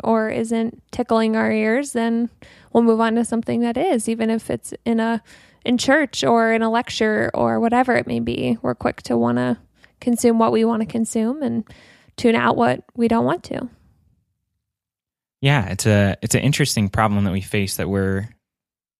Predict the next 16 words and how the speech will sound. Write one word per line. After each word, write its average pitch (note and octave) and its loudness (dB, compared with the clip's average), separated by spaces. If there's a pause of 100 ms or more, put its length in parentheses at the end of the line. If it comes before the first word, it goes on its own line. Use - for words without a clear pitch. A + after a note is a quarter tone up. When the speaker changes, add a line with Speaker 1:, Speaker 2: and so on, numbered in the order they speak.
(800)
Speaker 2:
essentially A#2 0
always G#2+ 4
connected G2+ -2
to - -2
the - -2
internet. F2 -2 (280)
We A2+ 4
can G2+ 2
at F#2 -2
any A#2 2
moment G2+ 2 (340)
go A2+ 6
and B2 2
find G2+ 0
something G#2+ 0
that G2 0